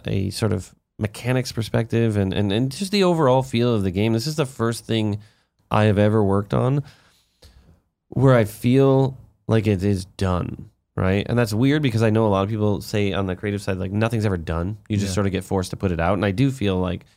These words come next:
Speaker 1: a lot of other projects I've had that where it's like, "Nah, I wish I could have had another year on it." Um, not only from a health perspective, uh, that I don't wish I had another year on this,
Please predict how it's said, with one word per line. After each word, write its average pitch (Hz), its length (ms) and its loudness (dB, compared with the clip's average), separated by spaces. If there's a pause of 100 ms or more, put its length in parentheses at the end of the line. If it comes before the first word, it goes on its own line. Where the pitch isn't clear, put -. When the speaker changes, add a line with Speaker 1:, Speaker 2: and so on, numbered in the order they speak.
(140)
Speaker 1:
a 92 80 -2
lot 95 240 4
of 92 80 -2
other 92 160 0
projects 95 320 -2
I've 90 100 -6
had 92 220 -4
that 90 240 -4
where 90 200 -6
it's 87 120 -8
like, 92 120 -6
"Nah, 98 360 -2
I 92 60 -2
wish 104 180 0
I 107 60 0
could 95 120 0
have 92 80 0
had 92 100 0
another 87 360 0 (200)
year 101 340 2
on 85 140 2
it." 82 140 -2 (360)
Um, 92 360 0 (160)
not 156 200 4
only 165 140 4
from 127 160 0
a 101 40 4
health 110 220 0
perspective, 95 400 -2
uh, 90 180 -2
that 90 140 0
I 92 80 2
don't 90 180 0
wish 90 160 -2
I 92 60 -2
had 87 120 -4
another 85 220 -2
year 85 220 -2
on 80 100 -2
this, 82 220 -4